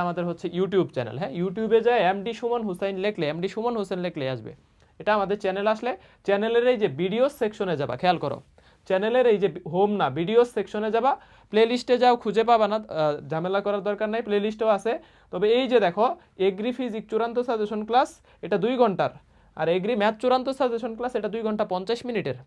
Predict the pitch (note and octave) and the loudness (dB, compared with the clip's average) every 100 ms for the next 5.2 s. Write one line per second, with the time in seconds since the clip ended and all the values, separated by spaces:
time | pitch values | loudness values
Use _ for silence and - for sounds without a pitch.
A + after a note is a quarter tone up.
0 | _ _ _ _ _ _ _ _ - F#3 | _ _ _ _ _ _ _ _ -4 2
1 | B3+ C#4+ C#4+ C#4 F#3 F#3 B3 - A#3+ G#3 | 2 2 0 -2 -2 -2 -2 -2 -4 0
2 | G#3+ A3 G3+ F#3+ F#3 E3+ D#3+ F3 D3 C#3+ | 4 4 2 -2 -2 -2 -4 -6 -6 -2
3 | E3 F3+ F3+ D#3 D#3 D3+ C#3+ E3+ C4 - | 0 0 -2 -4 -4 -6 -2 -2 -4 -12
4 | - _ G3 G#3+ B3+ C4 B3 A3+ G#3+ A3+ | -20 _ 4 4 4 4 6 4 4 -4
5 | A#3+ F#3+ | -6 -8